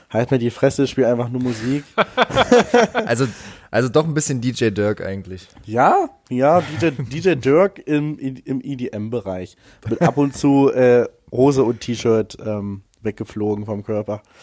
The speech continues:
Speaker 1: <laughs>
Speaker 2: Ah, okay.
Speaker 1: Ja, und auch rein musikalisch, ähm, versuche ich mich da auch so ein bisschen wiederzufinden. Also im E D M,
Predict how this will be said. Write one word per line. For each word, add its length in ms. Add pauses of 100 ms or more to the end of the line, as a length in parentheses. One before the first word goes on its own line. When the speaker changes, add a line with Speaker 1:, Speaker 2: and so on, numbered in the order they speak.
(120)
Speaker 1:
<laughs> 480
Speaker 2:
Ah, 140
okay. 300 (240)
Speaker 1:
Ja, 240 (100)
und 260
auch 340
rein 180
musikalisch, 800
ähm, 480 (260)
versuche 240
ich 40
mich 140
da 80
auch 180
so 120
ein 80
bisschen 480 (460)
wiederzufinden. 640
Also 220
im 160
E 120
D 100
M, 380